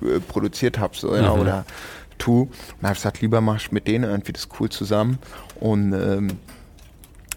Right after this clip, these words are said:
Speaker 1: dann ballert man das in ein, zwei Tagen durch und dann ist es da.
Speaker 2: Mhm.
Speaker 1: So, ja. Und, ähm, genau, das hab ich jetzt aber abgegeben. Das wird jetzt von L F E, Live from Earth, in, in Berlin gemacht.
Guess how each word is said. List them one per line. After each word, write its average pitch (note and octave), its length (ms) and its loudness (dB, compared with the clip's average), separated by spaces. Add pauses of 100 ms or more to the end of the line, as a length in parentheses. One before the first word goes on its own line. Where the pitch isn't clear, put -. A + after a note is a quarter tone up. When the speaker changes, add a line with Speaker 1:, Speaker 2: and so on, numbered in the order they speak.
Speaker 1:
dann G#2+ 160 4
ballert G#2+ 300 4
man G#2+ 120 2
das G#2 160 0
in - 100 -6
ein, A2 220 2
zwei G2+ 200 2
Tagen G#2 380 0
durch A#2 380 2
und G#2 100 0
dann F#2+ 160 2
ist F2+ 140 -6
es - 120 -10
da. G#2 260 2 (120)
Speaker 2:
Mhm. G2 400 4
Speaker 1:
So, - 120 -6
ja. C2 320 0 (160)
Und, A2+ 300 0
ähm, A2+ 440 2
genau, A2+ 320 6
das - 400 -4
hab A#2 160 2
ich - 100 -4
jetzt B2 160 0
aber G#2+ 280 2 (180)
abgegeben. C#3+ 720 0
Das - 240 -8
wird A2+ 180 -2
jetzt A2 180 -2
von G#2+ 560 0 (120)
L A2 120 4
F G#2 180 0
E, C#3 180 2
Live A#2 220 2
from G#2+ 200 -2
Earth, B2 400 0 (500)
in, C#3 200 2
in B2+ 160 2
Berlin C#3+ 240 4
gemacht. D#3 460 0